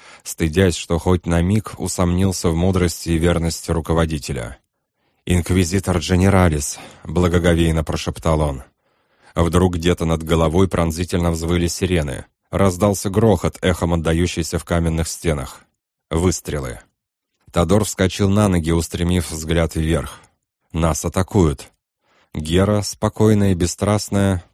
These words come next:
по-прежнему не сводила глаз с сотни устройств в соседней комнате.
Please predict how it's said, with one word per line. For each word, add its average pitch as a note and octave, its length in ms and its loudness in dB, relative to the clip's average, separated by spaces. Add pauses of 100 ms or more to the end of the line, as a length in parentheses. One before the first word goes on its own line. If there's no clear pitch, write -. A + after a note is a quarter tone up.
(120)
по-прежнему G#2 640 2
не G2+ 120 2
сводила E2+ 520 0
глаз E2 340 0
с - 60 -10
сотни E2+ 320 -2
устройств D#2+ 480 -2
в - 20 -14
соседней D#2+ 480 -2
комнате. C#2+ 580 -4